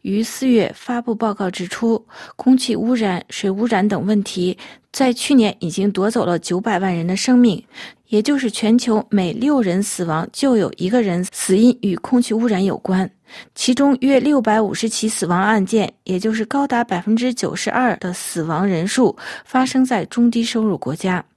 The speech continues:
近期，不同国际组织和研究调查机构主要集中关注空气污染危害与呼吸道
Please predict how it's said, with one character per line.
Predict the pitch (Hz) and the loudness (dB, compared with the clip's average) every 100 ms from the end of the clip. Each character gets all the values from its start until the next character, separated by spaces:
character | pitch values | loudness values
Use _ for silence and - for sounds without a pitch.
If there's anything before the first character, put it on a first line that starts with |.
| _ - - _ | _ -20 -20 _
近 | - 240 233 | 0 4 4
期， | - 240 233 | 2 -2 -2
不 | - 240 | -4 -6
同 | 208 214 | -2 -2
国 | 220 202 | 0 -2
际 | 233 | -2
组 | 220 143 | -4 -4
织 | 151 185 202 | -4 -2 -2
和 | 190 | -2
研 | 180 175 | -2 -2
究 | 214 226 233 | 0 -2 -2
调 | 247 214 | -4 -2
查 | - 190 | -4 -8
机 | - 247 | -4 0
构 | 247 175 - - - | 0 0 -4 -18 -18
主 | - 240 | -4 2
要 | 262 | 2
集 | 247 233 | 2 0
中 | 254 247 | 2 2
关 | 262 254 | 4 2
注 | 247 | 2
空 | - 233 | 0 0
气 | 233 190 | 0 -2
污 | 220 | -2
染 | 214 180 - | -2 -4 -6
危 | 208 240 | -2 0
害 | 240 - 214 - - - _ | 0 -2 -6 -6 -16 -20 _
与 | 196 185 | 0 0
呼 | 185 233 | 0 -4
吸 | 240 247 | -4 -2
道 | 247 220 | 0 0